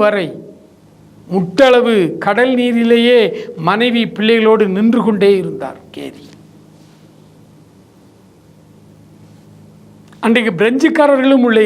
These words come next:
இருந்தார்கள். அதுல ஒரு நண்பர் மூலமா எப்படியோ கேரிக்கு அனுமதி கிடைத்து கேரி உள்ளே வந்தார். பிரெஞ்சுக்காரர்கள் இருக்கிற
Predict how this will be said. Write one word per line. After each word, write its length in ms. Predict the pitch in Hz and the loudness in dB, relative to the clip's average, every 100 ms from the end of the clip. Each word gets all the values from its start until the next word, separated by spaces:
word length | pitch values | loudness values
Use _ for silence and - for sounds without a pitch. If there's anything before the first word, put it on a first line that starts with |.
| 196 | 0
இருந்தார்கள். 460 | 196 190 - - - - _ _ _ _ _ _ _ _ - - - - - - - - 170 | 0 -2 -4 -10 -20 -20 _ _ _ _ _ _ _ _ -20 -20 -20 -20 -20 -20 -20 -6 -2
அதுல 240 | 262 311 294 | 2 2 2
ஒரு 120 | 254 202 | 0 0
நண்பர் 360 | 196 269 302 277 214 | -2 0 2 0 0
மூலமா 320 | 240 254 247 226 | 0 2 0 0
எப்படியோ 400 | 156 240 240 269 269 190 - - - - - _ _ - | -2 -2 2 4 4 0 -4 -14 -20 -20 -20 _ _ -4
கேரிக்கு 520 | 208 247 254 190 202 175 139 - - - - - - - - - - - - - | 0 0 0 -4 -4 -4 -6 -12 -20 -20 -20 -20 -20 -20 -20 -20 -20 -20 -14 -4
அனுமதி 320 | 226 269 269 226 | 0 4 4 2
கிடைத்து 280 | 196 220 220 208 214 | 0 0 -2 -4 0
கேரி 240 | 214 214 170 | 2 0 -2
உள்ளே 200 | 196 202 165 | -2 0 -2
வந்தார். 340 | 156 156 - - - _ - - - - - - - - - | -4 -12 -16 -20 -20 _ -20 -20 -20 -20 -20 -20 -20 -20 -10
பிரெஞ்சுக்காரர்கள் 680 | - 233 233 254 233 220 220 | -4 -2 0 2 2 2 0
இருக்கிற 220 | 214 214 | 0 0